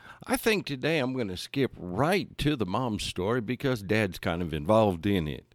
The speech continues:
Uh, as I was thinking yesterday about Father's Day and all the memories that we had, uh, as a family,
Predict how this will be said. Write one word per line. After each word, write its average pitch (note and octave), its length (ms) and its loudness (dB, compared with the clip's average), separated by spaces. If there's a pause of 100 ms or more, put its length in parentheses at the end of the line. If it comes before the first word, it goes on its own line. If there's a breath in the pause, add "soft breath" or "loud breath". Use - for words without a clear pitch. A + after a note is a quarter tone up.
(460 loud breath)
Uh, E2 220 0
as E2+ 140 2
I G#2 80 6
was F2 380 0
thinking F#2 460 2
yesterday F2+ 560 0
about F#2 260 0
Father's E2+ 520 -2
Day F2 420 -2
and D2+ 200 -6 (340 loud breath)
all F#2+ 240 4
the E2+ 100 0
memories G2 540 2
that D2+ 160 -2
we F2 180 -2
had, G#2 520 0
uh, D#2 240 -2
as G2 280 2
a F2+ 60 0
family, A2+ 640 0